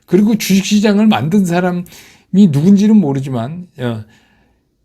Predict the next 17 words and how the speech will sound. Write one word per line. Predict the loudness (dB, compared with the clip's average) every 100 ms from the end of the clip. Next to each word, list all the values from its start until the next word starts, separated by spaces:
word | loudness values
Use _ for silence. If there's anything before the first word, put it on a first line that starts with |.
| _ _
그 | -2 0
사람이 | 2 2 2
분명히 | 0 -2 0 2 2 0 -6
그 | -10 -8 -4 -6 -6
낙관론자하고 | -2 0 2 2 0 -2 -2 -2
긍정적이었을 | -2 0 0 2 2 0 -2 -6
거예요. | -8 -6 -8
그러니까 | -2 -2 0 0
이제 | -2
주식시장 | -4 -8 -4 -2 -2 -2
같은 | -2 -4
걸 | -6 -6
만들었잖아요. | -4 0 0 0 -2 -4 -4
처음에 | -6 -4 -4 -2
예를 | 0 0 -2 -6
들면 | -4 -4 -4
뭐 | -6 -10